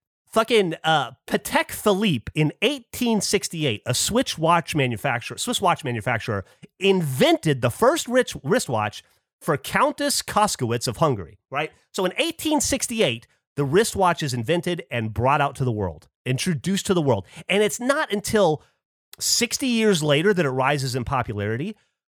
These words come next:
Fast forward to twenty twenty-one. Do you guys realize that the global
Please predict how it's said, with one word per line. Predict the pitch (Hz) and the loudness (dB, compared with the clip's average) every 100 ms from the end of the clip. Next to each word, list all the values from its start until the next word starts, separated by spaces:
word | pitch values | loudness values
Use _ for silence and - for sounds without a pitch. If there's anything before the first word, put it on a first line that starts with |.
| _ | _
Fast | - 262 339 381 | -2 4 4 2
forward | - 302 311 254 180 | 2 6 8 6 0
to | 165 | -4
twenty | - 196 240 233 | -4 2 4 2
twenty-one. | 208 202 190 165 147 120 | 0 0 0 0 0 -2
Do | 104 | -4
you | 165 254 359 | -4 -2 2
guys | 339 277 170 | 4 2 0
realize | 202 247 170 117 120 | 0 2 4 2 -2
that | 156 | -4
the | 156 | -6
global | 139 139 151 170 269 311 330 330 320 | -6 -4 0 4 4 4 4 4 2